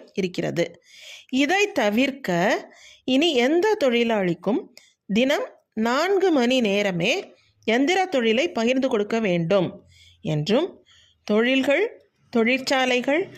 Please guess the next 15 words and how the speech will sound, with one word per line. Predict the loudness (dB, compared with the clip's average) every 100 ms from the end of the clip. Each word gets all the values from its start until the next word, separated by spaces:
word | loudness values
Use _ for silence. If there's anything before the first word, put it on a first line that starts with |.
| -20 -4
வியாபாரங்கள், | 0 2 2 2 2 2 0 -2 -8 -20 -6
விவசாய | -2 0 0 0 0
பண்ணைகள் | 0 -2 0 0 -2 -4 -4
யாவும் | -4 -2 0 0 -2 -4 -12 -20 _ -2
எதிர்காலத்தில் | 0 2 0 0 0 0 -2 -4 -6 _ _
படிப்படியாக | -4 -2 0 0 0 0 2 2 0 0 -2 -2 -10 _ _ _
கூட்டுறவு | 0 0 2 2 2
முறையில் | 2 2 0 0
கொண்டு | -2 -2 -2
வந்து, | -2 0 -2 -2 -12 -20 _ _
வாழ்க்கை | -2 0 0 0
பொருட்களை | 0 0 -2 0 -2 0
பெருக்கி, | 0 0 0 0 0 0 -4 -16 _ _ -4
மக்கள் | -4 -2 0 0
வாழ்வை | 2 2 2 2